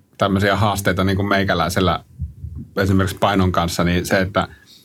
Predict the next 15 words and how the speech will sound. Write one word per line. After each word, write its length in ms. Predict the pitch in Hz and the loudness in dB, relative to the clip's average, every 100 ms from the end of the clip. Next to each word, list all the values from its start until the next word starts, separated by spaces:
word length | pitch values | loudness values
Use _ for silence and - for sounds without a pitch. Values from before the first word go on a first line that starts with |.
| - - | -12 -2
yksi 320 | 135 139 190 | -2 0 0
asia 280 | 104 107 95 | 0 0 0
päivässä 540 | 98 98 92 90 90 | 0 0 0 0 0
on 380 | 76 87 87 - - | 2 2 0 -2 -2
pysyvää 440 | 98 101 69 76 | 0 0 0 -2
ja 80 | 85 | -2
se 120 | 95 | 0
on, 320 | 92 92 90 - | 2 0 -4 -8
se 140 | - | -2
on 380 | 90 95 101 101 - | 0 0 -2 -8 -2
aamu, 300 | 98 95 101 | 2 2 0
samanlainen 500 | 127 117 101 98 98 | 0 0 0 -2 -2
aamupala 360 | 98 92 87 87 | -2 0 0 0
joka 220 | 92 82 | 0 0
aamu. 300 | 78 82 80 | -2 -4 -6